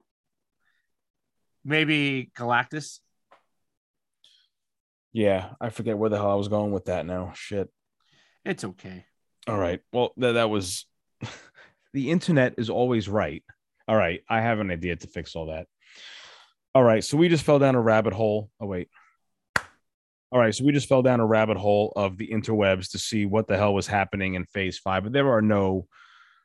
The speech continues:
Speaker 2: real reports that I could find. Uh, maybe Big Heck and Wade can correct us on that and shed some light on what we're,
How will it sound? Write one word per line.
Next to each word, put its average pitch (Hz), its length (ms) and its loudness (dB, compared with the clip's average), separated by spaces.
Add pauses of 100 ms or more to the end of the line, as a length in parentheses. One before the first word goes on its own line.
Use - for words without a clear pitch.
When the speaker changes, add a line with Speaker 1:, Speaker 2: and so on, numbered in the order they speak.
(140)
Speaker 2:
real 143 440 4
reports 123 600 2
that 117 120 0
I 110 140 2
could 90 140 -6
find. 95 440 -4
Uh, 107 160 -2
maybe 110 320 2
Big 95 280 -2
Heck 101 240 -4
and 107 180 -2
Wade 101 360 -2
can 101 180 -4
correct 104 360 -4
us 104 160 -6
on 104 200 0
that 98 280 0
and 98 100 -8
shed 104 200 -6
some 104 180 -4
light 98 200 -2
on 95 180 -4
what 98 160 -2
we're, 98 120 -8